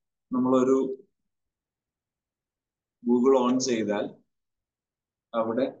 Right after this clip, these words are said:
YouTube ഓപ്പൺ ചെയ്യുന്നു. അവിടെ അബ്ദുൽ ഹക്കീം സത്താഫി ആയഞ്ചേരി എന്ന് സെർച്ച് ചെയ്യുന്നു.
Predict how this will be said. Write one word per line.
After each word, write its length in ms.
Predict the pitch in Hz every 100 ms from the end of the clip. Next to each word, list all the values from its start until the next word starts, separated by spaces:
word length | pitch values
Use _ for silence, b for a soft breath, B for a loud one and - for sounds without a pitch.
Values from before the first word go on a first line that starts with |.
| 131
YouTube 420 | 120 120 127 127
ഓപ്പൺ 360 | 123 113 120 120
ചെയ്യുന്നു. 560 | 117 107 104 107 - - _ _ _ 113
അവിടെ 200 | 110 117
അബ്ദുൽ 380 | 104 120 120
ഹക്കീം 260 | 120 - 123
സത്താഫി 640 | 123 117 110 107 - 101 - _ _ _ _ _ _
ആയഞ്ചേരി 720 | 107 107 110 107 110 107 110 107
എന്ന് 360 | 101 104 120 165 _ _ _
സെർച്ച് 440 | - - 104 101 -
ചെയ്യുന്നു. 380 | 110 95 90